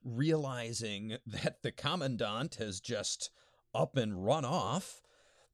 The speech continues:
the guards also abandon their posts and join some retreating Wehrmacht troops that are leaving the area. Now the prisoners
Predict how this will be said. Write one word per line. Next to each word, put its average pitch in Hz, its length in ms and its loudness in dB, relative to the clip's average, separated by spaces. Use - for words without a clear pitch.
the 151 120 4
guards 143 440 4
also 135 500 0
abandon 87 420 -2
their 82 180 -6
posts - 680 -6
and 92 280 -4
join 92 480 -2
some 87 440 -4
retreating 101 580 -2
Wehrmacht 92 420 0
troops - 420 -8
that 85 160 0
are 78 220 -4
leaving 104 580 0
the 85 200 -4
area. 85 460 -6
Now 98 260 -4
the 135 80 -6
prisoners 104 920 -2